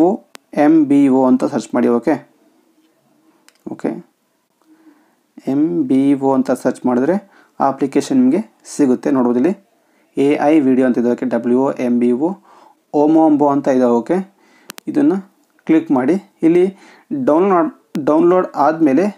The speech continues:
ನಿಮಗೆ ಓಪನ್ ಅಂತ ಆಪ್ಷನ್ ಸಿಗುತ್ತೆ. ಓಪನ್ ಮೇಲೆ ಕ್ಲಿಕ್ ಮಾಡ್ಕೊಳ್ಳಿ, ಓಕೆ? ನಿಮಗೆ first time ಓಪನ್ ಮಾಡಿದಾಗ ನಿಮಗೆ ಕೆಲವೊಂದಷ್ಟು ಫೋಟೋಸ್‌ಗೆ ಮತ್ತು ವೀಡಿಯೋಸ್‌ಗೆ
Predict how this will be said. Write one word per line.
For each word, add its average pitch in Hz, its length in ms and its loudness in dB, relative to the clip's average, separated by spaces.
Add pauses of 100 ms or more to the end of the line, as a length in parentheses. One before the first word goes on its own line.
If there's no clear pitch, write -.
(120)
ನಿಮಗೆ 147 220 2 (220)
ಓಪನ್ 160 280 0
ಅಂತ 151 200 0
ಆಪ್ಷನ್ 131 300 -2
ಸಿಗುತ್ತೆ. 131 340 -2 (840)
ಓಪನ್ 165 200 2
ಮೇಲೆ 170 180 2
ಕ್ಲಿಕ್ 143 240 0
ಮಾಡ್ಕೊಳ್ಳಿ, - 280 -6 (140)
ಓಕೆ? 196 140 -2 (640)
ನಿಮಗೆ 185 220 2 (140)
first 214 260 -2
time 214 160 2 (120)
ಓಪನ್ 180 260 0
ಮಾಡಿದಾಗ 151 400 2
ನಿಮಗೆ 151 280 6
ಕೆಲವೊಂದಷ್ಟು 139 460 0 (140)
ಫೋಟೋಸ್‌ಗೆ 160 520 0
ಮತ್ತು 151 220 -2
ವೀಡಿಯೋಸ್‌ಗೆ 139 420 -2